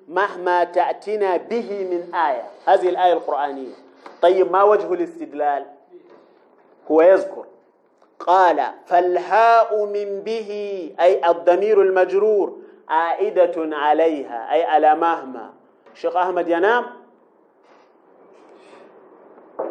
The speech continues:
تريد أن تنومنا يا شيخ أحمد؟ اشرب شاي أو الماء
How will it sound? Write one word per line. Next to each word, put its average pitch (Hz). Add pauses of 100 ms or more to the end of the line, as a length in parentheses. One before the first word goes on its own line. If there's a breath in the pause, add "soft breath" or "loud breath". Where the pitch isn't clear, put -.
(1600)
تريد 160
أن 156
تنومنا 156
يا 156
شيخ 156
أحمد؟ 180
اشرب 170
شاي 185
أو 170
الماء 185